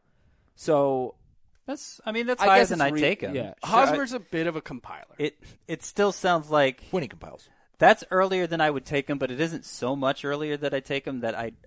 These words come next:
Speaker 2: I'd feel comfortable calling him a bust. I mean, I'd probably consider taking him around eight or round nine, you know?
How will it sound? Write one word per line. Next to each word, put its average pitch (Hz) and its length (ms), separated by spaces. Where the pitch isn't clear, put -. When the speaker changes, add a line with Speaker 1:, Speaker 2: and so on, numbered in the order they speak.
Speaker 2:
I'd 120 180
feel 123 220
comfortable 120 420
calling 117 340
him 110 100
a 95 60
bust. - 520
I 147 80
mean, 151 160
I'd 170 160
probably 170 480
consider 147 340
taking 139 320
him 127 140
around 117 240
eight 113 120
or 104 60
round 101 240
nine, 113 400
you 110 100
know? 131 240